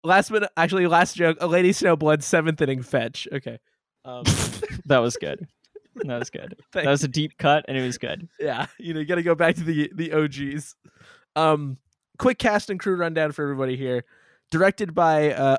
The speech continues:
Speaker 1: also, real quick, sorry if I butcher any of these. It's directed by Toshiya Fujita, who also did the first Lady Snowblood, um, and a movie called Girl's Pleasure, Manhunting,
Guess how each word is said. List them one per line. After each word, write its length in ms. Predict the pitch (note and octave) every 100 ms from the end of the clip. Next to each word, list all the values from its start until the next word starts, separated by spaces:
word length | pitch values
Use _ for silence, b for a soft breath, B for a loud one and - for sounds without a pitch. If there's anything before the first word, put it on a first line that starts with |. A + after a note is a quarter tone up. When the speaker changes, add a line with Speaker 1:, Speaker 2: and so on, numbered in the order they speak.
| -
Speaker 1:
also, 300 | F3 - E3+
real 220 | D3 G#3
quick, 260 | - E3 -
sorry 400 | - F3 F3+ D#3+
if 140 | D3+
I 100 | E3
butcher 400 | B2 C#3+ - C#3+
any 200 | B2 A#2+
of 60 | A#2
these. 360 | A2+ B2+ - - _ _ _ _ _ _ _ _ _
It's 140 | D#3 -
directed 340 | G3 G3 F#3
by 320 | F#3 F3 D#3+
Toshiya 640 | D#3 F3 D#3 F#3+ F#3 F#3 E3+
Fujita, 640 | - C3+ C#3 F3 A3+ A#3+ -
who 280 | - D3+ C#3
also 220 | C3+ C#3
did 160 | C#3+ B2+
the 60 |
first 260 | C3 D#3+ E3
Lady 180 | D#3+ D#3+
Snowblood, 480 | - E3 D#3+ E3+ F3 b b b
um, 280 | C#3+ C#3+ C3+ C3+
and 140 | D#3
a 60 | C#3+
movie 380 | C#3+ D3+ E3+ F3
called 400 | - E3+ C#3 B2 C#3+
Girl's 400 | D#3 G#3 G#3 -
Pleasure, 640 | - A3+ A#3+ G#3+ C#3 D#3 - _
Manhunting, 840 | - E3 E3+ D3+ C#3+ B2 A#2+ A#2+